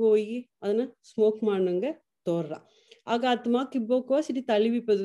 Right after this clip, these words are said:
ಇದೊಂದು ಜನಗ ಇಲ್ಲ, ನಾ ಕಂಟ್ರೋಲ್ ಮಾಡ್ನೆ, ನಿಂಗೆ ನೋಡ್ಲೆ ನನಗೂ ಆರ, ಆ, ಸ್ಮೋಕ್ ಮಾಡ್ನಂಗೆ ಆರ ಆತಂಗ. ಇಲ್ಲಿಯಾ, ಅವಕ್ಕೆ ಕೋಡ್ ಸೇದು ಬಾ, ನಂಗೆ ಎರಡಾವು ನಿಲ್ಚೋ, ನಂಗೆ ಎರಡ ಕಾಂಪಿಟೇಷನ್ ಮಾಕ, ಪೋಟಿ ಮಾಕ ಮಾಡೋ, ನೀ, ನೀ ಏಜ್ನ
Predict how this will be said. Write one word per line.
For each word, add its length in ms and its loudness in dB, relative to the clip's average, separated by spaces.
ಇದೊಂದು 360 2
ಜನಗ 380 4
ಇಲ್ಲ, 220 0
ನಾ 100 -2
ಕಂಟ್ರೋಲ್ 480 2
ಮಾಡ್ನೆ, 360 2
ನಿಂಗೆ 220 2
ನೋಡ್ಲೆ 360 2
ನನಗೂ 240 0
ಆರ, 200 -4
ಆ, 320 -8
ಸ್ಮೋಕ್ 320 -2
ಮಾಡ್ನಂಗೆ 400 2
ಆರ 160 -4
ಆತಂಗ. 260 -4
ಇಲ್ಲಿಯಾ, 380 0
ಅವಕ್ಕೆ 280 -4
ಕೋಡ್ 240 6
ಸೇದು 280 0
ಬಾ, 140 0
ನಂಗೆ 280 2
ಎರಡಾವು 380 2
ನಿಲ್ಚೋ, 480 0
ನಂಗೆ 260 0
ಎರಡ 160 0
ಕಾಂಪಿಟೇಷನ್ 680 -2
ಮಾಕ, 200 0
ಪೋಟಿ 240 0
ಮಾಕ 260 0
ಮಾಡೋ, 300 4
ನೀ, 360 4
ನೀ 260 2
ಏಜ್ನ 340 0